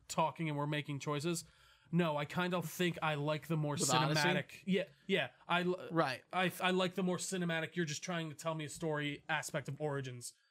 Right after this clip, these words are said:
Speaker 1: Whereas
Speaker 2: And that's kinda my thing.
Speaker 1: Odyssey gets in it.
Speaker 2: Assassin's Creed to me is I am playing through somebody's life, and this person isn't influenced by what I think.
Speaker 1: Yeah.
Speaker 2: And that's kinda the thing. Like, I, like, the more they,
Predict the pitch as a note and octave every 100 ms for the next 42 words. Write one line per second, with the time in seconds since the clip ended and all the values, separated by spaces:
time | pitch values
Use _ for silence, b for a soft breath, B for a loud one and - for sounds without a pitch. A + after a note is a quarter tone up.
0 | b b E3+ E3 D#3 C3+ - - _ -
1 | _ b b _ _ G3+ G#3 - B3 G#3+
2 | F#3 F3 E3 C#3+ D#3+ F3 G3+ G#3 A3 -
3 | G#3+ G3 F3+ F3 F3 D#3+ C#3+ D#3+ E3 D#3+
4 | - _ - - F3+ F3 F3 F3 E3 F3
5 | D#3 D3+ C3+ C#3+ D3 C#3+ C#3 C#3 D3+ -
6 | F3 E3 E3+ D#3 D3 E3+ E3+ D#3+ D#3+ E3+
7 | D#3+ D#3+ D#3 C#3+ - C#3+ C3+ C#3+ C3+ C3
8 | - C3+ A2 - F3 D#3+ B2+ - F#3+ F#3+
9 | F#3 A3 G#3+ F#3 F3 - F3 C3+ B2+ C3+
10 | B2+ - b b b - E3+ F#3 E3+ E3
11 | - _ _ F3+ F#3 G3 G3+ A#3 C#4 A#3
12 | A3+ G#3 F#3+